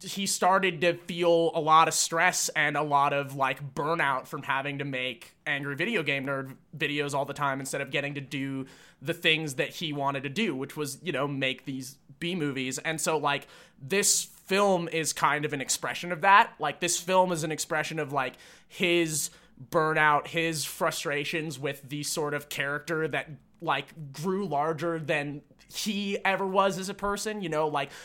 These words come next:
the persona of the angry video game nerd became so much larger than James Rolfe, the per-, the human being, you know,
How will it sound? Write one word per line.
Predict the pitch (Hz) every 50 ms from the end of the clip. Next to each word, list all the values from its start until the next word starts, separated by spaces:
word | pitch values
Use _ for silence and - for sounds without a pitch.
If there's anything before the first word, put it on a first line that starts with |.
| - -
the | - -
persona | - 185 - - 185 175 190 202
of | 196 170
the | 147 202 175 165
angry | 170 165 156 165 151
video | 143 143 151 156 160 151
game | 143 151 147 143 147
nerd | 147 143 139 123
became | 143 - - 165 147 147 147 143 139 - - -
so | - - 185 175
much | 175 180 175 -
larger | 175 151 151 147 143 156 165 160 143 165 147 147 151
than | 143 156 139 139 143 143 135 139
James | - 143 156 151 147 151 143 127
Rolfe, | 127 147 147 143 143 127 127 - - - -
the | 147 165 -
per-, | - - -
the | 160 135 147 165
human | 170 185 160 151 147 143
being, | 135 147 143 143 139 135 135 139
you | 139 156
know, | 151 147 147 156 156 151